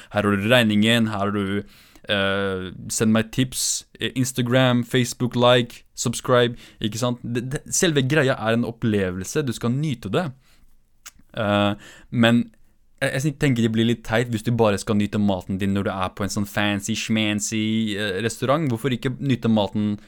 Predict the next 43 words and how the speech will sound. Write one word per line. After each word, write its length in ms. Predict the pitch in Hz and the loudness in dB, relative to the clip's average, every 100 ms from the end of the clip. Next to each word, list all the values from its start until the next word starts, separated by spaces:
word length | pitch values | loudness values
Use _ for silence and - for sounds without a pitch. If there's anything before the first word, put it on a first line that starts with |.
| - _ _ - | -20 _ _ -14
hvorfor 260 | - 123 143 | -4 -2 0
ikke 140 | 139 | 2
nyte 240 | 120 123 113 | 2 2 -2
frokost? 520 | 98 85 - 180 - | -4 -4 -4 -6 -8
Hvorfor 220 | 110 123 | -4 -2
ikke 160 | 110 120 | 0 2
nyte 240 | 110 113 | 2 2
lunsj? 380 | 98 113 175 - 123 | 2 2 0 -4 -6
Hvorfor 220 | 123 170 | -2 -4
ikke 180 | - 185 | -2 -2
nyte 320 | 190 131 156 | -2 -2 -2
når 160 | 143 160 | -2 -2
du 60 | |
snakker? 560 | - 190 185 - 185 135 - - - - - | -2 -2 -2 0 -2 -2 -12 -20 -20 -20 -4
Og 120 | 143 | 4
det 60 | 196 | 4
er 80 | 202 | 4
en 100 | 160 | 2
ting 160 | 180 151 | 2 2
som 220 | - 170 - | 0 -2 -6
jeg 320 | - 156 151 | -4 -2 -2
hater 500 | - 185 156 - 127 127 | -4 -2 -2 -2 -2 -2
med 440 | 139 131 131 110 | 0 2 0 -2
snackkulturen, 1000 | - - 117 107 - - 120 117 123 147 | -4 0 0 -2 -8 -4 -4 -2 -2 0
er 100 | 143 | 0
at 160 | 143 135 | 0 -4
snacking 500 | - 196 185 180 175 | -2 0 -2 -2 -2
er 140 | 139 | 0
blitt, 440 | 123 117 120 - - - - - _ - | 0 0 -2 -6 -20 -20 -20 -20 _ -2
eh, 240 | 123 123 - | 0 2 2
overspising. 880 | 156 120 95 - - 92 - 127 123 - _ _ - | 2 2 -2 -8 -8 -6 0 0 -2 -6 _ _ -4
Sånn, 220 | - 143 139 | -2 -2 0
hvis 200 | 143 160 196 | 0 2 2
jeg, 160 | 156 | 2
hvis 160 | 160 196 | 0 0
jeg 80 | 175 | 0
nå 140 | 165 | 2
legger 300 | 165 127 120 131 | 2 2 2 0
en, 140 | 131 131 | -2 -4
eh, 100 | 135 | -4
bok-, 380 | 120 117 117 - | -2 -4 -4 -10
eh, 140 | 127 | -6
sånn 540 | 127 120 120 117 113 | 0 2 2 0 -6